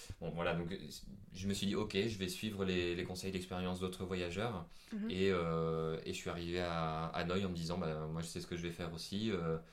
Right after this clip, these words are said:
Speaker 1: euh, je vais essayer à moto. » Et, et j'avais fait, euh, en stop, j'ai fait en fourgon aménagé, j'ai fait à vélo des voyages. Alors, je me suis dit, « Cette fois, en, à moto, ça va être différent, ça va être une autre expérience. » Et comme ça, euh, multiplier les,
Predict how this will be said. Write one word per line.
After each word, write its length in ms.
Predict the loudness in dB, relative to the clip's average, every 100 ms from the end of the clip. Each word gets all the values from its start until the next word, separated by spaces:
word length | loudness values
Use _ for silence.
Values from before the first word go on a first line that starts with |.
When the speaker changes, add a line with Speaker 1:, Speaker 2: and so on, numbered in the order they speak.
| -20 -20 -14
Speaker 1:
euh, 280 | -6 -4 -4 -4 -6 -6 -8 -10 -12 -10
je 120 | -6
vais 60 |
essayer 320 | -4 -4 0 2
à 40 |
moto. » 440 | 2 -2 0 2 2
Et, 240 | 2 0 0
et 40 |
j'avais 200 | 0 0
fait, 220 | 2 4
euh, 160 | 4 4
en 180 | 0 -2
stop, 400 | -2 0 2 4
j'ai 140 | 2
fait 140 | -2 -2
en 120 | -4
fourgon 240 | -2 0
aménagé, 600 | 0 0 -2 -2 0 -2 -6 -18 -8
j'ai 140 | -4
fait 120 | 0 2
à 60 |
vélo 260 | 2 4 4
des 100 | 4
voyages. 460 | 2 2 2 2 -4 -16 -18 -6
Alors, 120 | -2
je 60 | -2
me 40 |
suis 160 | 0 0
dit, « 160 | 0 0
Cette 100 | -2
fois, 180 | 2 2
en, 120 | 2
à 120 | 0
moto, 280 | 0 0 -2
ça 100 | 0
va 60 | -2
être 60 |
différent, 360 | -2 -4 -4 -2
ça 120 | -2
va 40 |
être 60 | -2
une 80 | -2
autre 120 | 0
expérience. » 560 | -2 -2 -4 -2 -2 -4
Et 20 |
comme 140 | -6 -4
ça, 340 | -2 0 2 0
euh, 60 | -4 -12 -16 -16 0
multiplier 680 | 0 2 -2 -2 -2 0 2
les, 400 | 2 2 0